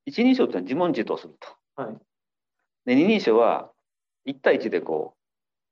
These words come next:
Speaker 1: ってやると。
Speaker 2: うん。
Speaker 1: で、三人称っていうのはその複数、例えばその、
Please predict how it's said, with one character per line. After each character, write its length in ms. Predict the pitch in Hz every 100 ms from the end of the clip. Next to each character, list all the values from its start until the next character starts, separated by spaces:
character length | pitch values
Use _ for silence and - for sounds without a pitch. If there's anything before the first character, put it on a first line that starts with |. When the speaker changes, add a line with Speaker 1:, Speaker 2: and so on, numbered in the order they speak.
| _ _ _ _
Speaker 1:
っ 20 |
て 80 | 85
や 80 | 76
る 80 | 67
と。 180 | - - _ -
Speaker 2:
う 60 |
ん。 180 | 147 - _ _ _ _ _ _ _ _ _ _ _
Speaker 1:
で、 60 | -
三 180 | 151 202
人 100 | 247
称 120 | 151
っ 20 |
て 80 | 117
い 20 |
う 20 |
の 60 | 110
は 60 | 92
そ 100 | 95
の 60 |
複 220 | - -
数、 100 | 180 160 135 - _ _ _ 101
例 120 | 131
え 20 |
ば 140 | 135 87
そ 100 | 87
の、 260 | 78 -